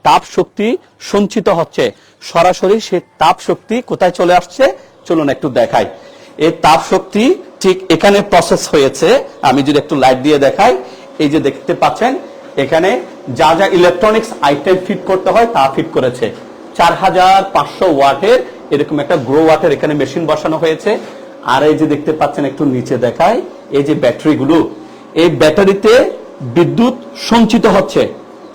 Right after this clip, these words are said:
শুধু কি তাই? না, সরাসরি আমি যদি সার্কিটটা একটু দেখাই, এই যে দেখতে পাচ্ছেন সূর্য, সূর্য থেকে বিদ্যুৎ শোষিত হয়ে এই সার্কিটের মাধ্যমে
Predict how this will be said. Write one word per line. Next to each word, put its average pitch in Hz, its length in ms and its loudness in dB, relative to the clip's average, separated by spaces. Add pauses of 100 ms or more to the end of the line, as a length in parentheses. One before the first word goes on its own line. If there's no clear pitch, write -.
শুধু 156 200 2
কি 202 140 -2
তাই? 208 300 2 (280)
না, 139 100 2 (680)
সরাসরি 190 400 2
আমি 180 240 2
যদি 190 120 2 (140)
সার্কিটটা - 420 -2
একটু 175 180 -4 (120)
দেখাই, 202 320 2 (480)
এই 180 160 4
যে 196 120 0
দেখতে 165 240 -4
পাচ্ছেন 156 300 -2
সূর্য, 139 220 0 (800)
সূর্য 180 220 2 (100)
থেকে 196 260 0 (180)
বিদ্যুৎ 147 380 0
শোষিত 185 320 -2
হয়ে 180 300 2 (540)
এই 175 140 4 (120)
সার্কিটের 185 540 0
মাধ্যমে 180 360 0